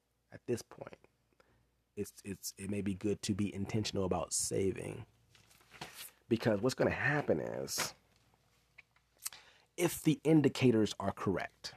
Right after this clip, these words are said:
okay, the indicators that we're going into a deeper recession where asset prices are gonna get lower, you know,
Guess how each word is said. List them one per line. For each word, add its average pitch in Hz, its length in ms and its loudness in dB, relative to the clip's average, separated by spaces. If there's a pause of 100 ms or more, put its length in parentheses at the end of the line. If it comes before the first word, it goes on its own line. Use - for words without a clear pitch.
(640)
okay, 82 240 -12 (160)
the - 160 -8
indicators 85 880 -4
that 60 220 -8 (1200)
we're 95 140 -6
going 104 420 0
into 95 680 -4 (100)
a 87 220 -10 (420)
deeper 143 320 0
recession - 880 -6 (120)
where 101 200 -4 (100)
asset 104 440 -2
prices - 500 -6
are 95 100 -6
gonna 92 200 -4
get 87 180 -6
lower, 85 540 -8 (500)
you - 120 -12
know, - 200 -10